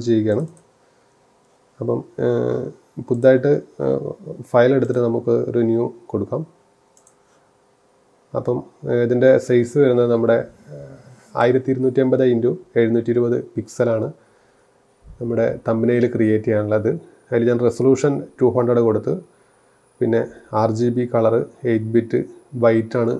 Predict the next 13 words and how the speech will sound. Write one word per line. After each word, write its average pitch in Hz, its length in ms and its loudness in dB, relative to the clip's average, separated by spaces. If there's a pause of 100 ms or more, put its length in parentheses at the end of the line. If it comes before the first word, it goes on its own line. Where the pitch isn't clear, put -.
already 110 280 0
കൊടുത്തിട്ടുള്ളത്. 107 420 -2 (520)
അപ്പോൾ 123 180 -4
നമുക്ക് 120 240 0 (220)
ഓക്കെ 107 220 0
അടിക്കാം. 110 260 -2 (2250)
അപ്പോൾ 127 220 -2
നമുക്ക് 123 260 0 (260)
തംബ്നെയിലിൻ്റെ 127 640 4 (220)
ആ - 0 - (160)
size 117 380 2 (120)
ഇതിൽ 117 200 -2
വന്നിട്ടുണ്ട്. 107 400 -2